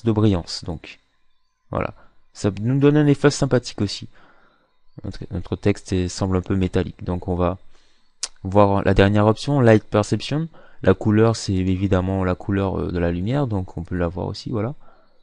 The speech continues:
Ici, si on choisit cette couleur, ça donne un effet un peu métallique, euh, un effet d'or. Voilà, donc, euh, à peu près, gold. On va garder en blanc. Ici, le mode de fusion,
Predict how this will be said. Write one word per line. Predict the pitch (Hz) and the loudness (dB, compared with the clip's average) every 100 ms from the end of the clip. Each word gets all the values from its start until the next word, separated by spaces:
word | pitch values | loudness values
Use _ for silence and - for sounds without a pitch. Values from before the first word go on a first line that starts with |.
| _ _ _ _ - _ _ _ _ _ _ - | _ _ _ _ -20 _ _ _ _ _ _ -12
Ici, | 107 - 120 120 110 | -8 -2 2 2 2
si | 113 | 0
on | |
choisit | 110 113 107 | 2 2 2
cette | - 113 | 0 -2
couleur, | - 113 | 2 2
ça | 104 | 2
donne | 107 101 | 0 0
un | 98 | 2
effet | 98 - | 0 2
un | 98 | 0
peu | - | 0
métallique, | 92 92 92 90 123 139 - | -2 2 2 2 0 -4 -2
euh, | 90 82 78 - _ - | 0 0 -2 -8 _ -4
un | 92 | 0
effet | 95 - 107 101 98 95 | 0 2 4 4 2 -2
d'or. | 95 104 101 98 90 - _ _ _ _ _ - _ _ - | 2 4 4 2 -4 -18 _ _ _ _ _ -20 _ _ -2
Voilà, | 90 139 | 0 0
donc, | 120 92 90 95 | 0 -6 -8 -10
euh, | - 107 - - - | -12 -16 -20 -20 -16
à | - | -12
peu | - | -8
près, | - 139 131 101 | -6 -6 -6 -4
gold. | 95 139 120 - - - - - | -2 -2 -6 -12 -20 -20 -16 -4
On | |
va | 92 | 2
garder | 92 90 | 4 4
en | 90 | 2
blanc. | 123 175 - - _ | 0 0 -8 -20 _
Ici, | - - 147 | -8 -2 0
le | 127 120 - _ | 2 2 -2 _
mode | 127 160 131 | 4 4 4
de | 147 | 2
fusion, | - 135 113 123 117 | 2 0 2 2 2